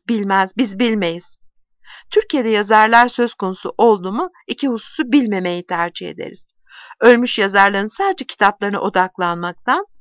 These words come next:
hayattayken nasıl ve neler yaşadıklarını bilmeyiz bir. Yaşayan yazarların da sadece yaşamlarına odaklanmaktan, kitaplarına neler yazdıklarını bilmeyiz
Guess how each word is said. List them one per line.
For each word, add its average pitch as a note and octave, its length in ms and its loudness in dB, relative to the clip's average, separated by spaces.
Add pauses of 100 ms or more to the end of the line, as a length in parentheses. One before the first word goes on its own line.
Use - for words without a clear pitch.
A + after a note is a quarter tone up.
(320)
hayattayken C4+ 840 2
nasıl B3 380 -4
ve C#4 120 2
neler A3+ 340 6
yaşadıklarını G#3+ 760 -4 (260)
bilmeyiz A#3 600 0 (120)
bir. G3 540 -4 (360)
Yaşayan A#3 420 2
yazarların G3+ 680 2
da B3+ 100 -2
sadece F#4+ 440 0
yaşamlarına A3 640 2
odaklanmaktan, F#3 1000 0 (400)
kitaplarına E4+ 540 0
neler A3+ 340 4
yazdıklarını G3+ 760 0
bilmeyiz F#3+ 520 -6